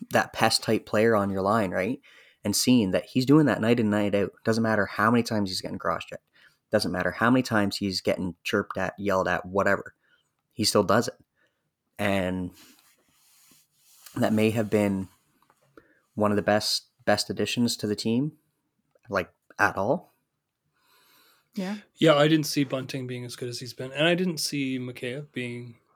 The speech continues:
Speaker 3: um, this new level. And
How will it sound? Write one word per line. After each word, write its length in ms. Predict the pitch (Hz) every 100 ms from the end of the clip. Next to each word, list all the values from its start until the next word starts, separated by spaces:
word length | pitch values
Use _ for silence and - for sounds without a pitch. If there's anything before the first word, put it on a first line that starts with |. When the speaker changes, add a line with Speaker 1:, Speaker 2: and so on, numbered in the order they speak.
| _
Speaker 3:
um, 420 | 127 120 117 120 117 _ _ _ _ _ _ _ _ -
this 280 | 143 -
new 440 | 135 131 147 143 135
level. 500 | 123 131 143 117 - _
And 320 | 160 156 147